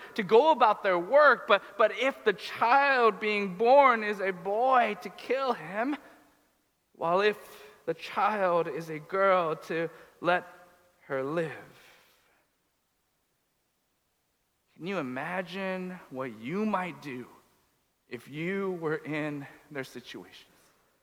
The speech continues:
How would you respond to unjust laws, to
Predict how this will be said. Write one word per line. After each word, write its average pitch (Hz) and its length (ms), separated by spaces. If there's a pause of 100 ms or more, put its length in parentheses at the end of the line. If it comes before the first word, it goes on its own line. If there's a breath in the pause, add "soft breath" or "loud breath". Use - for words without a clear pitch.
(960)
How 220 220
would 277 120
you 202 80
respond 151 920
to 135 400
unjust 151 640 (640)
laws, 127 560 (160)
to 131 280